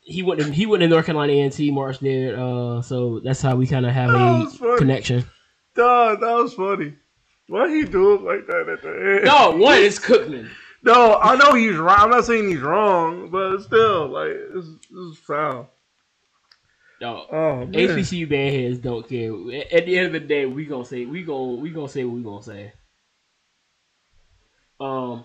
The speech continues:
Speaker 1: but yeah, man, it's just,
Speaker 2: That was
Speaker 1: it, it, it's
Speaker 2: funny.
Speaker 1: just frustrating to see
Speaker 2: <laughs> He said, "Dirty
Speaker 1: where,
Speaker 2: ass."
Speaker 1: where that's going. And so, honestly, if, if y'all
Speaker 2: Oh.
Speaker 1: really care about having a,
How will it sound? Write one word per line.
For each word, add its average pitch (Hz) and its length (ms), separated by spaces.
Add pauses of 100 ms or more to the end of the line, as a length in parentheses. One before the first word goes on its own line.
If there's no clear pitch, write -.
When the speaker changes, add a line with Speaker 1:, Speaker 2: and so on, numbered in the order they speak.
(120)
Speaker 1:
but 175 160
yeah, 220 240
man, 156 340
it's 165 160
just, 160 520
Speaker 2:
That 160 220
was 160 180
Speaker 1:
it, 170 160
it, - 80
it's 147 100
Speaker 2:
funny. 131 120
Speaker 1:
just 151 180
frustrating 143 560
to 120 80
see 127 340
Speaker 2:
<laughs> 117 180
He 208 200
said, 131 400
"Dirty 120 80
Speaker 1:
where, 143 400
Speaker 2:
ass." 139 60
Speaker 1:
where 143 440
that's 135 240
going. 127 680 (680)
And 131 240
so, 131 540 (480)
honestly, 175 600
if, 156 300 (140)
if 156 140
y'all 170 320
Speaker 2:
Oh. - 20
Speaker 1:
really 185 400 (360)
care 180 420
about 156 380
having 156 360
a, 139 520